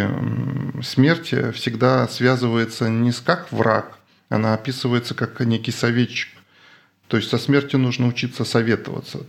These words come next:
И именно смерть говорит условно тебе, что есть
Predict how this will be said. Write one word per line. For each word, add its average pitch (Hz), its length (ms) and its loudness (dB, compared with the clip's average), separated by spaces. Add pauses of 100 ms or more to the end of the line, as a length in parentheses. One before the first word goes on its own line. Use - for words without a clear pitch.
(280)
И 113 560 2
именно 120 440 2
смерть - 720 2
говорит 104 520 2 (720)
условно 101 500 0
тебе, 117 460 0 (420)
что 110 420 2
есть 104 460 -2